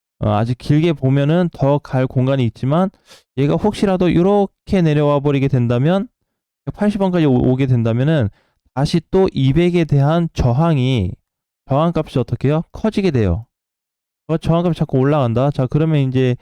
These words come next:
어, 조정을 지금 얼마까지 좀 받을 수 있는 범위냐면 밑으로 봤을 때 사실 이제 하락을 좀 많이 열어놔야 돼요.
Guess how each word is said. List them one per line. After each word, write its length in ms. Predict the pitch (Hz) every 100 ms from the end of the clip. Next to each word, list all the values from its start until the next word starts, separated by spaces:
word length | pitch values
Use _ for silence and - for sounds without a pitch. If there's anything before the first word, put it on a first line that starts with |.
| _ _ _ _
어, 160 | 120 117
조정을 680 | - 151 185 180 175 170
지금 200 | 160 139
얼마까지 460 | 120 143 180 180 151
좀 100 | 151
받을 280 | - 135 151
수 120 | 156
있는 160 | 143 139
범위냐면 760 | 131 135 139 123 131 131 120
밑으로 480 | 120 - - 185 175
봤을 320 | 127 120 151
때 600 | - 123 123 131 110 98
사실 300 | 104 160 -
이제 100 | 131
하락을 380 | 131 208 220 185
좀 140 | 165 123
많이 340 | 104 117 143
열어놔야 400 | 110 131 131 110
돼요. 300 | 95 92